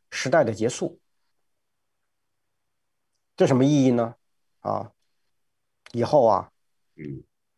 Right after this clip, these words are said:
Speaker 1: 一色的学外语的人啊，加上斗争哲学和战狼外交，组合成一个中国的外交阵容啊，全世界啊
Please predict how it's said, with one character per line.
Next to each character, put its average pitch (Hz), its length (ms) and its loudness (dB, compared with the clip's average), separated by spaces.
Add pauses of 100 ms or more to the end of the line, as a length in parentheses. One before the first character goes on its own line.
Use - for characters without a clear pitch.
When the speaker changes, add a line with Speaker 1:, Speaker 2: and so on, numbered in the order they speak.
Speaker 1:
一 139 200 -4
色 156 360 2
的 101 280 -6 (560)
学 - 300 0
外 156 240 4
语 117 120 0
的 104 140 -10
人 107 260 -12 (360)
啊， 101 280 -8 (640)
加 131 300 0
上 117 280 0 (220)
斗 143 220 4
争 127 240 0
哲 113 180 0
学 98 320 -6
和 101 220 -8
战 120 240 0
狼 107 180 0
外 117 100 2
交， 104 320 -2 (200)
组 101 160 -10
合 113 120 -4
成 107 280 -6
一 95 80 -12
个 98 120 -6
中 123 280 -2
国 104 120 -2
的 98 220 -8 (280)
外 123 180 0
交 110 160 -4
阵 104 160 -8
容 90 200 -12 (800)
啊， 95 180 -12 (600)
全 139 200 0
世 143 160 -4
界 139 200 4
啊 101 280 -2